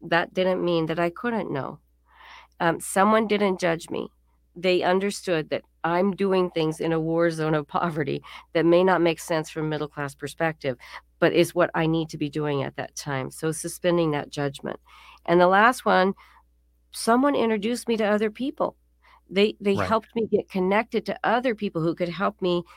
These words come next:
Speaker 1: in other areas of my life. So if one mentor was helping with, uh, math,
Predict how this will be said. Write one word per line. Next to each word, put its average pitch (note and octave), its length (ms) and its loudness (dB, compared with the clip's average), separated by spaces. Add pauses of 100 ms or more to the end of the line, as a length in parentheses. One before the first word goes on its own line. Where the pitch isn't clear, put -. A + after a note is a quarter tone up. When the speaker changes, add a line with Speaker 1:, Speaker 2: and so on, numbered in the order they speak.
(140)
Speaker 1:
in F3+ 140 2
other E3+ 300 4
areas D#3+ 460 0
of C#3 200 -8
my C#3+ 160 -2
life. F3+ 360 4
So F3 180 0
if E3 160 -2
one F#3 440 2 (400)
mentor F#3 320 0
was E3+ 180 0
helping E3+ 360 0
with, D3+ 220 0 (400)
uh, D3+ 200 0
math, F#3 640 6